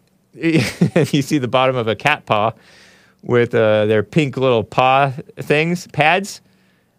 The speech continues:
I think it's a cat paw. Maybe it's rabbit or something. And then you use it purportedly for Jelly Bellies, <laughs> those pink Jelly Bellies. Is it really worth it?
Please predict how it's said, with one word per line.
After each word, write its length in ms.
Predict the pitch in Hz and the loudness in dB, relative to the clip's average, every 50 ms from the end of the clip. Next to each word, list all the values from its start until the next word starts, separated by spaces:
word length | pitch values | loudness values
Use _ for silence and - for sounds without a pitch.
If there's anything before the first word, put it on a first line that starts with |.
| _ _ _ _ _ _ _ _ _ _ _ _ _ | _ _ _ _ _ _ _ _ _ _ _ _ _
I 60 | 113 113 | -2 0
think 180 | - 151 151 | 0 0 -2
it's 80 | 117 92 | -2 -8
a 80 | 117 | -8
cat 260 | - - 107 101 90 - | -2 0 0 0 0 -2
paw. 220 | - 104 101 101 | -2 0 0 0
Maybe 220 | 107 113 117 110 | 0 0 0 0
it's 200 | 104 - - - - - - | -2 -4 -6 -16 -20 -12 -6
rabbit 340 | 95 87 85 90 92 92 87 | -2 -2 0 0 -2 -2 -4
or 80 | 87 | -6
something. 260 | 87 - 87 95 98 92 - _ _ _ _ _ _ _ _ _ _ _ | -8 -8 -8 -8 -8 -10 -10 _ _ _ _ _ _ _ _ _ _ _
And 200 | - 151 156 151 | -2 -2 0 0
then 180 | 156 156 151 151 | 0 -2 -2 -2
you 80 | 147 | -2
use 400 | 147 156 156 160 170 175 175 160 | -2 -2 -2 0 0 0 0 2
it 220 | 165 160 147 - _ _ _ _ _ _ | 0 -2 -2 -4 _ _ _ _ _ _
purportedly 540 | - 180 151 - 180 180 175 165 147 151 143 | -4 -4 0 2 2 2 2 2 0 0 0
for 100 | - 165 | 2 0
Jelly 360 | 156 147 165 190 196 202 180 | 2 2 2 4 4 4 4
Bellies, 440 | 151 160 151 143 139 139 131 - - - - | 4 4 4 4 4 2 2 0 -4 -10 -8
<laughs> 60 | - | -4
those 320 | 165 131 120 180 160 139 | -4 -2 0 0 -2 -2
pink 260 | 139 - - 151 147 175 | -4 -6 -8 -8 -8 -8
Jelly 280 | - 143 156 156 139 | -8 -6 -6 -4 -4
Bellies. 400 | 117 117 117 - - 120 104 - | -2 -4 -4 -4 -4 -8 -8 -6
Is 160 | 131 143 147 | -6 -4 -4
it 80 | 160 151 | -4 -2
really 180 | 139 151 147 135 | -2 -2 -2 -2
worth 300 | 123 131 135 135 135 139 | -2 -2 -4 -4 -4 -8
it? 140 | 131 - | -12 -12